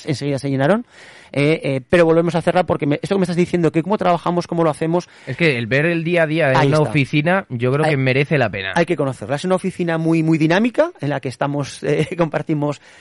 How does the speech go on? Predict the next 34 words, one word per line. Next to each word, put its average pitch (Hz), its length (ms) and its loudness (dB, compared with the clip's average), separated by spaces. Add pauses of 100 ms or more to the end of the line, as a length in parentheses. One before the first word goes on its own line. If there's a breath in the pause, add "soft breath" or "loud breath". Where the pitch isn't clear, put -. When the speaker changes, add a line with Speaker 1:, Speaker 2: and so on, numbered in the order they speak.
Speaker 1:
espacio, 160 560 -2
pero 127 180 -4
cada 113 140 -6
uno 117 100 -8
tiene 110 200 -10
su 123 100 -10
sitio, 143 200 -4
por 131 120 -8
supuesto, 139 340 -6
y 139 80 -2
en 131 80 -4
donde 127 160 -4
está 120 140 -6
el 127 80 -2
departamento 127 420 -4
de 123 60 -4
programación, 127 640 -4 (320 loud breath)
que 139 80 -6
es - 80 -8
el 120 80 -6
que 127 100 -4
has, 120 120 -4
eh, 117 160 -4
aludido 123 380 -2
ahora 120 140 -2
mismo, 117 280 -6
que - 80 -8
es - 100 -12 (600 loud breath)
importantísimo, 143 760 0
porque 123 720 -6
realmente 143 360 -2
tiene 143 160 -6
que 127 60 -10
estar, 143 300 -2